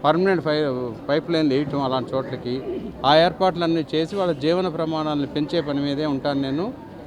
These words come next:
దయచేసి మీరందరూ కూడా ఒక ఓటు కమలానికి, ఒక ఓటు సైకిల్కి వేయండి.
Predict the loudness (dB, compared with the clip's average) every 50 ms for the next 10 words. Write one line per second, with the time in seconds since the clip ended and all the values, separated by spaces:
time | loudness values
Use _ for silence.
0 | -16 -14 -14 -10 -2 2 4 4 4 4 4 4 4 4 4 4 2 2 2 2
1 | 0 0 2 2 2 2 2 2 2 2 2 0 2 2 0 0 0 -4 -8 -14
2 | -16 -16 -16 -10 -4 0 0 2 4 4 4 4 4 4 2 0 0 0 0 2
3 | 2 2 2 2 2 0 0 0 -2 -2 0 0 0 0 0 0 -2 -2 -2 -2
4 | -2 -2 -4 -6 -4 -4 -2 -2 -2 0 0 -2 -2 -2 -2 -2 -2 -4